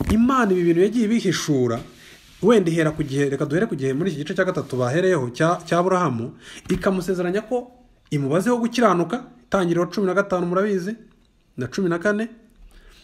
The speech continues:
ikavuga ngo Aburahamu ngo yizera Imana ibimuhwaniriza no gukiranuka. Urumva? Noneho rero ibyanditswe byera bigakomeza, bikavuga ngo iki? Bikavuga ngo isezerano ry'amategeko y'Imana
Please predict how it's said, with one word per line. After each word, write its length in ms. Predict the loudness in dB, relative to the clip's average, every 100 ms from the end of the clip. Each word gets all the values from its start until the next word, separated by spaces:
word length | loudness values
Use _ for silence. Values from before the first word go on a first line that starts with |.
| _ _ -10
ikavuga 320 | -4 0 0
ngo 100 | 0
Aburahamu 320 | 0 0 0
ngo 100 | 0
yizera 260 | -2 -2 -2
Imana 240 | 0 -2 -4
ibimuhwaniriza 840 | -2 -2 -2 -4 -2 0 0 -2 0
no 100 | -2
gukiranuka. 640 | -2 -2 -2 -2 -6 -12 -20 _ _ _ _ _ _ _ _ _ _ _ _ _ _ _ _
Urumva? 420 | 0 2 2 -2 -10 -20 _ _ _ 0
Noneho 260 | 2 4
rero 140 | 4 4
ibyanditswe 360 | 2 -2 -2
byera 180 | -2 0
bigakomeza, 480 | 0 -2 -6 -6 -6
bikavuga 340 | -6 -4 -4 -2
ngo 80 |
iki? 220 | -4 -6 -18 _ _ -20 -20 -10
Bikavuga 400 | 0 0 2 0
ngo 300 | 0 -4 -8 -14 -20 _ _ _ _ -6
isezerano 720 | -4 0 2 4 2 0 0
ry'amategeko 720 | 0 2 0 0 -2 -2 -8 -18 -20 _ -8
y'Imana 520 | -4 -2 -2 -2